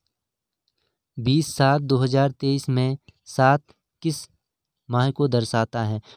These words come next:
मतलब दोस्तों यहाँ जो डेट लिखा है सात किस महीने को दर्शाएगा, तो आपको बताना है कौन से महीने आते हैं, सात जुलाई हो जाएगा, ठीक है ना।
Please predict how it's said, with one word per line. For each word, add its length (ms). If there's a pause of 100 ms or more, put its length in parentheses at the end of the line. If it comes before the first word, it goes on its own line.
(120)
मतलब 260
दोस्तों 360
यहाँ 240
जो 140 (120)
डेट 260
लिखा 300
है 180 (260)
सात 360
किस 260
महीने 320
को 120
दर्शाएगा, 560
तो 120
आपको 260
बताना 380
है 100
कौन 200
से 120
महीने 340 (320)
आते 240
हैं, 120
सात 320 (300)
जुलाई 420
हो 160
जाएगा, 440 (400)
ठीक 160
है 80
ना। 220